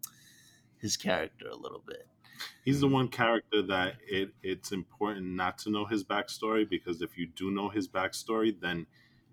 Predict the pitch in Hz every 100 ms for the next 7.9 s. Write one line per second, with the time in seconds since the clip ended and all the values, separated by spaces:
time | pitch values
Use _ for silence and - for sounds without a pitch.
0 | _ - 95 101 92 95 101 113 139 139
1 | 139 123 101 92 78 - _ _ - 110
2 | 104 92 98 95 90 82 - 90 82 87
3 | 85 87 85 80 76 - 98 71 69 _
4 | _ _ _ - _ 85 82 80 - _
5 | _ _ _ - 92 90 82 101 120 117
6 | 92 120 113 110 98 101 113 120 123 -
7 | 110 104 104 - 95 85 90 87